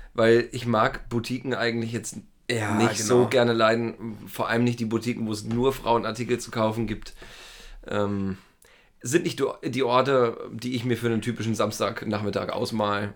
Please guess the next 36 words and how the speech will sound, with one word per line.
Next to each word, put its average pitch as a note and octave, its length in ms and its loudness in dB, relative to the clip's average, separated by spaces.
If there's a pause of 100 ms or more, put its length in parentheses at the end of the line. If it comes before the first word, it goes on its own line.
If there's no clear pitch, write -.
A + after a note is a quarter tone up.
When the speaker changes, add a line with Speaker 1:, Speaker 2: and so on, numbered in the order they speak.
Speaker 1:
aber G2+ 180 0
Speaker 2:
Ja. F#2+ 180 -4 (160)
Speaker 1:
zum G#2+ 160 -8
Glück G#2+ 160 -4
gibt's G#2+ 160 -8
in A2 60 -4
der G#2 80 -4
Schanze G2+ 240 -4
auch G2+ 120 -6
genügend G2+ 260 -6
Fußballkneipen. G2+ 640 -8
Speaker 2:
Wir C3+ 100 0
beide C3 200 4
konnten B2+ 200 -6
uns A#2+ 160 -10
auf - 140 -12
jeden A2 140 -10
Fall, G2+ 680 -6
äh, A#2 40 -12
ja, F2+ 280 -8
abkapseln - 640 -10
und, G2 300 -6 (120)
Speaker 1:
Ja. G2 220 -10
Speaker 2:
äh, G#2+ 40 -12 (960)
uns A2+ 220 -12
genüsslich C#3 380 -6
einen A2+ 120 -4
Kaffee, G#2+ 520 -6 (260)
äh, G2+ 220 -4
gönnen G#2+ 380 -6 (240)
und G#2 160 -10
dabei A#2 420 -2 (320)
das, - 340 -14
äh, A2+ 160 -12
Spiel G3 220 -10
schauen. - 220 -14